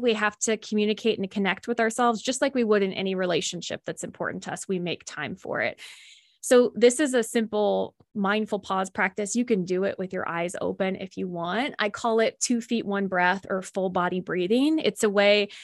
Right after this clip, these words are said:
I did it before this podcast. It's a way to bring myself fully into the present moment and feel my breath, feel my body, feel my feet on the floor. So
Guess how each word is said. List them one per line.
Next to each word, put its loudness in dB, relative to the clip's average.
I -16
did -2
it -2
before 2
this -2
podcast. -2
It's -4
a 4
way 4
to 2
bring 0
myself -2
fully 0
into 4
the 0
present -2
moment 0
and 0
feel 2
my 4
breath, 2
feel -2
my -2
body, -2
feel -4
my -4
feet -6
on -6
the -12
floor. -2
So 0